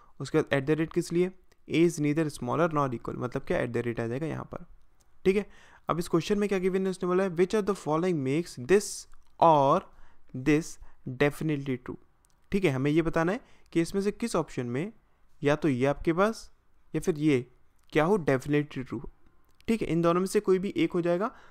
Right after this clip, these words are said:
तो आपका वो ऑप्शन सही हो जाएगा। फाइन, तो देखिए, पहले मैं, अगर मैं चेक करूँ तो, अ, सबसे पहले बी और पी की अगर बात करें तो बी यहाँ पर है, पी यहाँ पर है, आप left to right जा रहे हैं, मतलब क्या, जो साइन गिवन होगा मैं वही साइन यूज़ करूँगा। यहाँ पर क्या गिवन है आपका, डॉलर गिवन है, यहाँ पर टिक लगा दिया।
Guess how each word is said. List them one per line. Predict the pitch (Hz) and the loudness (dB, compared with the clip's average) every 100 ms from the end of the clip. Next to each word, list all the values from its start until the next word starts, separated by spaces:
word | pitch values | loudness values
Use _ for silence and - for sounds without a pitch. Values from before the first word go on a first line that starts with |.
| - | -6
तो | - | 2
आपका | 143 - | 2 2
वो | 170 170 | 0 0
ऑप्शन | 156 208 | -2 -4
सही | - 131 | 0 0
हो | 113 | -2
जाएगा। | - - | -6 -8
फाइन, | - 170 190 - - - - | -4 -2 -4 -10 -20 -16 -2
तो | |
देखिए, | 170 175 202 | 2 2 2
पहले | 170 160 | 4 4
मैं, | 175 175 | 2 0
अगर | 170 | 0
मैं | 175 | -2
चेक | 170 165 | -2 -2
करूँ | 170 165 | -2 0
तो, | 185 220 _ - - - | 0 -2 _ -20 -20 0
अ, | 147 160 | 4 4
सबसे | 165 160 180 | 2 -2 0
पहले | 180 | 2
बी | 143 143 | 2 2
और | 165 | 2
पी | 160 170 | 2 -2
की | 160 | 0
अगर | 175 165 | 0 2
बात | 156 151 | 2 0
करें | - 156 | 0 -2
तो | 170 | -2
बी | 139 147 | -2 0
यहाँ | 147 | 0
पर | 143 170 | -2 -4
है, | 196 - - _ | -6 -14 -20 _
पी | 160 170 | -2 0
यहाँ | 170 | 2
पर | 170 185 | 0 -2
है, | 214 - - - 143 | -4 -14 -20 0 2
आप | 143 | 4
left | 135 139 | 2 2
to | - | 2
right | 175 170 | 2 2
जा | 170 | 0
रहे | 170 | 0
हैं, | 180 | 0
मतलब | 143 151 | 0 0
क्या, | 185 202 - - - | 0 -2 -6 -20 -4
जो | 139 165 | 0 2
साइन | 185 175 | 2 2
गिवन | 170 170 | 2 2
होगा | 180 180 | 2 2
मैं | |
वही | 170 143 | 2 0
साइन | 151 170 | 0 0
यूज़ | 175 170 | 0 -2
करूँगा। | 170 180 196 - - - - | -2 -2 -4 -10 -20 -20 -4
यहाँ | 139 | 0
पर | 160 165 | 2 2
क्या | 175 | 2
गिवन | 170 175 | 2 2
है | |
आपका, | 175 - | 0 0
डॉलर | 180 123 139 151 | 2 2 2 0
गिवन | 156 170 | 0 0
है, | 170 | -2
यहाँ | 127 | -2
पर | - | -4
टिक | 120 - | -6 -6
लगा | 117 113 | -6 -4
दिया। | 120 175 | -4 -6